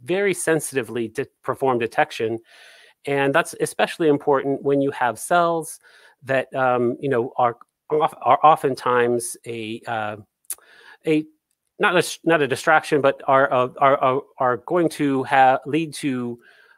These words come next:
uh, background issues and things of that nature. So the more sensitively you can actually detect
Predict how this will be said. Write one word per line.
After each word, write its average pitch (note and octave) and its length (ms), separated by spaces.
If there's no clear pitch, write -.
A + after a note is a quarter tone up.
uh, A#2 160
background D#3+ 500
issues C#3+ 380
and B2+ 120
things C#3 220
of B2 80
that B2 220
nature. G#2+ 260
So B2+ 140
the C3+ 100
more G3+ 180
sensitively D3+ 640
you B2 160
can B2 180
actually B2 380
detect A2 520